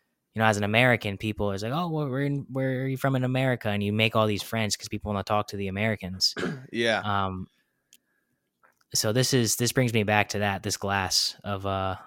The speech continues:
Speaker 1: Lagavulin sixteen. Um,
Speaker 2: That's the best right there. When a, when a glass takes you back to something, like, a good memory, that's the stuff.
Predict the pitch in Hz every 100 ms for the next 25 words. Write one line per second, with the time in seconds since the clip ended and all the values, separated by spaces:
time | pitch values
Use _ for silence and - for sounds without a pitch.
0 | - 101 98 101 95 - 98 - 107 104
1 | 95 _ _ _ _ _ _ - 95 95
2 | 117 110 - - - 80 92 90 101 117
3 | 117 123 113 107 131 151 151 143 127 -
4 | 117 107 110 110 117 - 117 110 113 107
5 | 107 110 117 113 113 107 110 120 120 120
6 | 110 110 95 - - 98 82 -